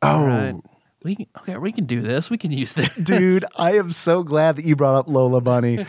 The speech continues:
Speaker 2: <laughs>
Speaker 1: because you opened a door that I forgot to open, uh, when we were recording our Patreon bonus episode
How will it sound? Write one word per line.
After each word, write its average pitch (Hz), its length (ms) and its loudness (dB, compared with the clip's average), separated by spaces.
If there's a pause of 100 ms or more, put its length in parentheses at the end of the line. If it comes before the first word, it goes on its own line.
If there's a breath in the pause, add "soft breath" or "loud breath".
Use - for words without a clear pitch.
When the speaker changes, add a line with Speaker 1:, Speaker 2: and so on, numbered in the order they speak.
Speaker 2:
<laughs> 175 120 -8
Speaker 1:
because 147 440 0
you 220 260 2
opened 185 340 2
a 160 40 2
door 160 600 2 (140)
that 131 400 2
I 151 240 4
forgot 139 600 -2
to 143 180 2
open, 110 520 2 (240 soft breath)
uh, 117 200 2
when 120 180 2
we 143 140 2
were 151 120 2
recording 123 440 0
our 113 80 0
Patreon 113 480 0
bonus 107 320 0
episode 98 640 -2